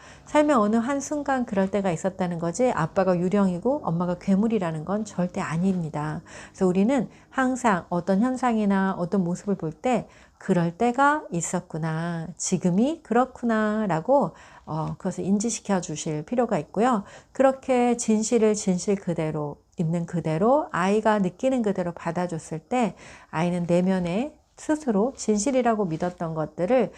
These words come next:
누군가 큰 어른이, 권위가 있는 어른이 인정하고 수용해 주었을 때 마음이 편안해지면서 본연의 자기 자신의 모습을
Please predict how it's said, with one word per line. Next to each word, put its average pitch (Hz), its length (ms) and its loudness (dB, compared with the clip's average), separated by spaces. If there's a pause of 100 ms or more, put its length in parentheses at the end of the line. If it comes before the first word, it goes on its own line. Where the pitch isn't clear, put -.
(240)
누군가 185 520 0
큰 294 360 -2
어른이, 170 600 0 (360)
권위가 196 400 2
있는 185 240 0
어른이 160 320 -4
인정하고 180 1120 0
수용해 277 440 0
주었을 170 400 -4
때 165 260 -8 (640)
마음이 160 560 2
편안해지면서 254 1400 0 (260)
본연의 233 580 4
자기 185 300 -2
자신의 180 440 -2
모습을 170 640 0